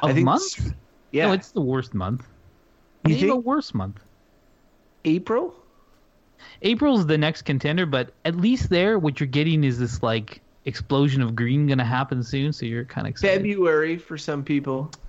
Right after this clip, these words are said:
Speaker 2: Nah, you can still ski and do fun things. You just gotta get off your ass.
Speaker 1: I think it's like, I, I'd like to look at the suicide rates. See which one. I think November's a big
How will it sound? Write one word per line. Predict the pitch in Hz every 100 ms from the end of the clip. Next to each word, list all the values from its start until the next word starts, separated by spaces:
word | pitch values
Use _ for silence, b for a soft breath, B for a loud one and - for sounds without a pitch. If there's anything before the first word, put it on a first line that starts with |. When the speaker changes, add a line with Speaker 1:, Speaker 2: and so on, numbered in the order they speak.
| -
Speaker 2:
Nah, | 247 254
you | 269 285
can | 214
still | - 123
ski | - - 110
and | 110
do | 110
fun | 110 113 104
things. | 113 110 113 -
You |
just | 120
gotta | - 107
get | 107
off | 104
your | 113
ass. | 107 107 113 - b b b b _
Speaker 1:
I | 160
think | 214 214
it's | 175 143
like, | 139 117 - - _
I, | - 147 -
I'd | 180
like | 214 214
to | 208
look | 175 156 143
at | 143
the |
suicide | 127 - 135 131 139 123 120
rates. | 127 131 139 - - - _ _ _ _ _ _ _ _ _ _ _ _ _ _ _
See | - - 151
which | 135 139
one. | 139 135 131 135 -
I | -
think | 143 185 170 - -
November's | 143 135 135 135 135
a | 123
big | 120 131 117 -